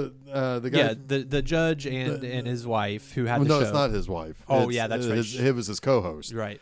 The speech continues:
Speaker 2: but
Speaker 1: They had
Speaker 2: she
Speaker 1: the
Speaker 2: kinda
Speaker 1: show.
Speaker 2: is falling for him.
Speaker 1: Well, she's trying to get back at the evangelist guy
Speaker 2: Right.
Speaker 1: who was her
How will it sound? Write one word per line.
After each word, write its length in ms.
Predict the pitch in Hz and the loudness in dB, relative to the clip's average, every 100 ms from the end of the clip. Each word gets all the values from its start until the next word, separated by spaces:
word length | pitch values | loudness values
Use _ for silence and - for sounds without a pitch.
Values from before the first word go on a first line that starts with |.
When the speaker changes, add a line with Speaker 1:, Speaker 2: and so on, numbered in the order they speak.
| 131 | -6
Speaker 2:
but 120 | 135 | 0
Speaker 1:
They 140 | 117 | 2
had 140 | 113 117 | 4 2
Speaker 2:
she 60 | |
Speaker 1:
the 80 | 110 | 2
Speaker 2:
kinda 200 | 185 147 | 2 2
Speaker 1:
show. 60 | 127 | 0
Speaker 2:
is 80 | |
falling 300 | - 127 107 | -2 -2 -2
for 260 | 101 110 104 | -6 -14 -14
him. 260 | 104 101 101 101 _ _ | -14 -14 -16 -20 _ _
Speaker 1:
Well, 380 | 165 160 135 123 | 8 10 10 4
she's 220 | 110 147 | -2 -2
trying 180 | - 139 | 2 2
to 60 | 117 | 2
get 160 | 110 | 0
back 260 | 101 107 101 | 2 2 2
at 140 | 101 | -2
the 140 | - 92 | -2 -2
evangelist 540 | 87 120 143 92 85 | 0 0 -2 -4 -4
guy 160 | - 92 | 0 2
Speaker 2:
Right. 60 | |
Speaker 1:
who 100 | 101 | 2
was 400 | 98 92 123 104 | 2 4 4 4
her 420 | 87 95 92 87 | -2 -2 -2 -6